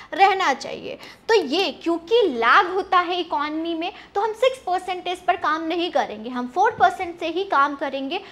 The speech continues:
तब जाके हम सिक्स परसेंट पर achieve कर पाएंगे अपने inflation के targets को। तो यहाँ पर जो targets होते हैं वो आपके economy में जो price है,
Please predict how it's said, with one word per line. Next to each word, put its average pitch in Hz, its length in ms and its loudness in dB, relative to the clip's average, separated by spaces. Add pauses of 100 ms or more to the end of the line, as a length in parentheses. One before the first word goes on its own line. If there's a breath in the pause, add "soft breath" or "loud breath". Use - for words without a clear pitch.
(180 loud breath)
तब 427 200 6
जाके 285 340 2
हम 294 180 -6
सिक्स 427 320 -4
परसेंट 269 400 -4
पर 277 120 0
achieve 262 540 -8
कर 233 240 -6
पाएंगे 233 260 -4
अपने 254 340 -4 (300 loud breath)
inflation 339 600 -2
के 403 220 -2
targets 254 560 -2
को। - 180 -12 (280 loud breath)
तो 370 60 -2
यहाँ 269 600 2
पर 427 120 0
जो 427 120 2 (120)
targets 262 520 0
होते 254 280 -6
हैं 285 200 -8 (100)
वो 339 180 4 (180)
आपके 247 360 -2
economy 311 640 -2
में 254 140 -4
जो 262 100 -2
price 262 560 -2
है, 294 140 -6